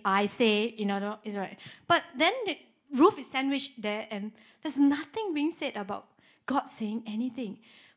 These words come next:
But then we can see God is at work every single moment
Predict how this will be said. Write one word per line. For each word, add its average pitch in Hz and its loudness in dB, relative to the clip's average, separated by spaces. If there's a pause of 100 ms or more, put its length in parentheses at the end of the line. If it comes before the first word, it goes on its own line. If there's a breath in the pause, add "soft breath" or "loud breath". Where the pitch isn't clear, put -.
(120)
But 240 -4
then 262 0
we 254 0
can 247 0
see 311 -2
God 277 -2
is 190 -2
at - -6
work 214 0 (320)
every 285 -2
single 240 -6
moment 208 -4